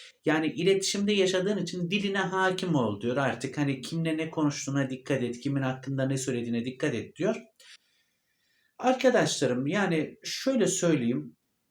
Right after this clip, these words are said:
Bir ateş yakacaksınız, yakamıyorsunuz ama kıvılcım çıktı, değil mi? İşte borcunu ödemek için bir ışık yanacak.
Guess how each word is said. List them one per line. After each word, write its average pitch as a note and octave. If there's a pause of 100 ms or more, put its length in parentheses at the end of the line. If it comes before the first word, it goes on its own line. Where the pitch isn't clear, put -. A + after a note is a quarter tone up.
(200)
Bir A3+
ateş A3+
yakacaksınız, F3+
yakamıyorsunuz F#3
ama F#3+
kıvılcım F#3
çıktı, -
değil F3+
mi? F#2+ (340)
İşte F#3+ (120)
borcunu G#3
ödemek F3
için F3+
bir F3+
ışık E3
yanacak. G#2+